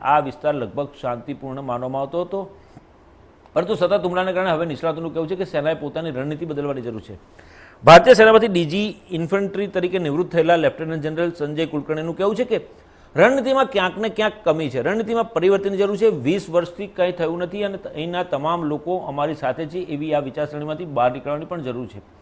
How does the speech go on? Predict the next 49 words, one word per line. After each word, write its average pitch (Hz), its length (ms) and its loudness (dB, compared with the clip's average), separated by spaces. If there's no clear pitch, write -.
જે 185 80 4
રીતે 262 160 6
ઓ-, 214 420 4
ઓચિંતો 233 400 2
હુમલો 202 280 2
થઈ 185 240 2
રહ્યો 196 220 2
છે, 220 200 0
તેનાથી 185 340 -2
સ્પષ્ટ 180 380 -2
થાય 190 140 2
છે 202 120 -4
કે 208 120 0
આતંકવાદીઓને 165 680 0
સ્થાનિક 202 440 0
લોકોની 190 340 0
મદદ 156 400 -2
પણ 180 140 -4
મળી 135 200 -4
રહી 117 120 -4
છે. 107 140 -12
તેમણે 214 200 0
કહ્યું 233 160 0
કે 226 80 0
ગ્રામ 160 320 4
સંરક્ષણ 180 380 -4
સમિતિ 170 320 -4
પણ 196 200 -6
જરૂરી 160 320 -4
છે 180 100 -4
અને 202 160 -2
તેમને 160 340 -6
પણ 196 260 -4
હથિયારો 170 400 6
આપવામાં 123 400 2
આવે, 92 100 -6
જેથી 233 160 2
કરીને 277 180 8
તેઓ 240 200 4
પોતાની 190 380 0
સુરક્ષા 165 340 -2
કરી 185 140 -4
શકે 202 200 -6
અને 220 120 -2
જો 202 200 -4
તેઓ 208 280 0
કોઈ 202 200 -2
કાર્યવાહી 165 520 2
જોઈને 160 500 -4